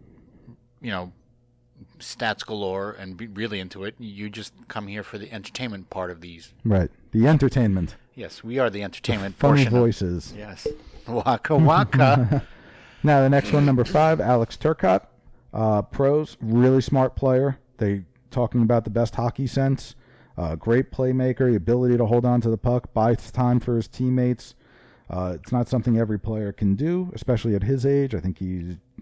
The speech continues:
Speaker 2: eighteen. Um, he's quick. He's an agile skater. He's rarely caught out of position. So think of, if you wanna compare it to somebody devil-wise, it would have been somebody like Adam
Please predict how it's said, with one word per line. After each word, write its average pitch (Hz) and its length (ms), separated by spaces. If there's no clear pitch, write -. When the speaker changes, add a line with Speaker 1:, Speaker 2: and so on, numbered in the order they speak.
Speaker 2:
eighteen. 117 600
Um, 101 420
he's 113 180
quick. - 340
He's 95 140
an 104 80
agile 113 440
skater. 123 460
He's 98 140
rarely 117 460
caught 120 260
out 123 160
of - 120
position. 123 580
So 104 280
think - 340
of, 127 380
if 117 140
you 113 240
wanna 120 240
compare 113 440
it 107 80
to 107 60
somebody 98 640
devil-wise, 85 920
it 113 120
would 110 140
have 101 220
been 95 220
somebody 92 340
like 82 240
Adam 80 260